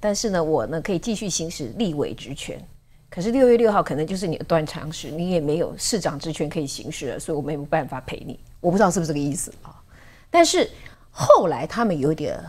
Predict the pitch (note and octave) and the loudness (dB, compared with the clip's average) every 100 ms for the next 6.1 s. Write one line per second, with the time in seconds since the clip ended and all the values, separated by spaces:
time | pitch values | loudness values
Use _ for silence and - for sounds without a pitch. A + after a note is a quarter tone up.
0 | - - - F#3+ - F3+ E3+ E3+ - D#3 | -16 -20 0 2 2 4 2 4 2 2
1 | - A#2+ D#3+ C#4+ C4+ G3+ A#3+ - C#3+ D3+ | -10 -8 2 6 6 6 4 0 0 0
2 | D3+ F#3+ E3 D#3 - C#3 F#2 D#3+ E3+ - | 2 2 2 0 -4 -4 -4 -6 -4 0
3 | D#3+ C3 E3+ C#3+ - - - - D#4 D#4+ | 0 0 -2 -4 -6 -16 -14 2 4 6
4 | C#4 - E3+ C3+ B2+ F3 F#3 D4+ C#4 G3+ | 2 0 0 2 4 4 4 6 6 6
5 | G#3 A#3 B3 A#3 A3+ A#3 F#3+ C#3+ C#3+ F3+ | 4 6 8 6 6 4 2 0 2 2
6 | D3 | 2